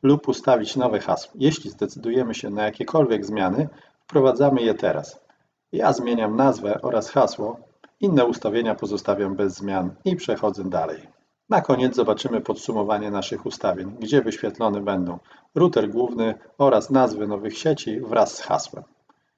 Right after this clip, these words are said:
Jeśli wszystko się zgadza, przechodzimy do kolejnego kroku. Jeśli nie, zawsze możemy wrócić i dokonać poprawek. Ważne, by na tym etapie nie być połączonym z żadną inną siecią Wi-Fi. Po kilku sekundach konfiguracja powinna zostać zakończona,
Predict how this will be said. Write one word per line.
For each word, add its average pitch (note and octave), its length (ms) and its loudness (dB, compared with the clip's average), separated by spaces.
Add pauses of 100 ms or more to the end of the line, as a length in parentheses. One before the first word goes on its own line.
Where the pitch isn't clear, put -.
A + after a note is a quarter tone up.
(180)
Jeśli - 260 2
wszystko - 300 -2
się E3 180 0
zgadza, D3+ 400 4 (120)
przechodzimy A2+ 540 0
do G#2+ 120 -4
kolejnego G2 480 -2
kroku. - 380 -6 (360)
Jeśli E3+ 300 0
nie, D#3 340 2 (140)
zawsze D#3 320 2
możemy A2+ 340 0
wrócić D3 380 0
i G#2+ 60 0
dokonać G2 360 -2
poprawek. - 540 -2 (640)
Ważne, C3+ 380 2
by A2 120 2
na B2+ 120 4
tym A#2 180 2
etapie A#2 360 2
nie B2 140 2
być A#2 120 -2
połączonym A2 640 -2
z F#2+ 40 -8
żadną B2+ 480 0
inną G#2+ 280 -4
siecią F#2+ 380 -8
Wi-Fi. F#2+ 360 -10 (460)
Po F#3 120 2
kilku C#3 320 0
sekundach - 500 -2
konfiguracja G#2+ 680 0
powinna G#2 400 -6
zostać F#2+ 360 -4
zakończona, F2+ 600 -4